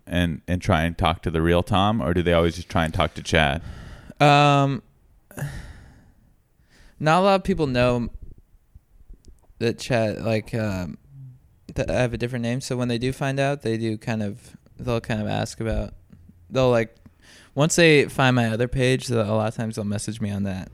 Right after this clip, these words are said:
Speaker 2: And they'll be like
Speaker 1: And they'll message you as Tom. They're not
Speaker 2: Yeah.
Speaker 1: messaging Chad at this point.
Speaker 2: Yeah, they'll be like, "Is it a full-on character or whatever?" And then they'll, um, yeah, and then they'll be like,
Speaker 1: Does that
Speaker 2: uh,
Speaker 1: break their heart sometimes?
Speaker 2: Yeah, which is kinda why I,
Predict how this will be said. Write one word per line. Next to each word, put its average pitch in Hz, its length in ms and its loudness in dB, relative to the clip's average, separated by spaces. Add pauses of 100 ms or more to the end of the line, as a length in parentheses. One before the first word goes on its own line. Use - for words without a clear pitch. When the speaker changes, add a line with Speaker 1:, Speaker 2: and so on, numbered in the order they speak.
(500)
Speaker 2:
And 120 160 -2
they'll 110 100 -6
be 107 180 -6
like 107 300 -6
Speaker 1:
And 107 100 4
they'll 110 80 8
message 104 380 2
you 95 320 2 (380)
as 90 200 -2
Tom. 71 440 -2 (200)
They're 92 160 2
not 85 220 2
Speaker 2:
Yeah. 85 120 2
Speaker 1:
messaging 87 340 -2
Chad 78 260 2
at 55 120 -6
this - 160 -8
point. - 300 -8
Speaker 2:
Yeah, 113 360 -4
they'll 120 160 -2
be 120 120 0
like, 117 280 -2
"Is 123 120 -2
it 131 80 4
a 120 40 -2
full-on 120 340 2
character 123 500 -4
or 120 60 -6
whatever?" 113 540 -6 (440)
And 117 160 -2
then 117 120 2
they'll, 110 300 2
um, 104 380 0 (1120)
yeah, 117 200 -4
and 107 160 -2
then 113 120 2
they'll 113 100 2
be 110 200 0
like, 104 280 0
Speaker 1:
Does 107 200 2
that 98 160 6
Speaker 2:
uh, - 20 -4
Speaker 1:
break 90 220 4
their 85 140 4
heart 85 300 2
sometimes? 123 500 0 (420)
Speaker 2:
Yeah, 151 280 8
which 143 220 4
is 156 60 -4
kinda 180 280 4
why 139 420 6
I, 117 60 2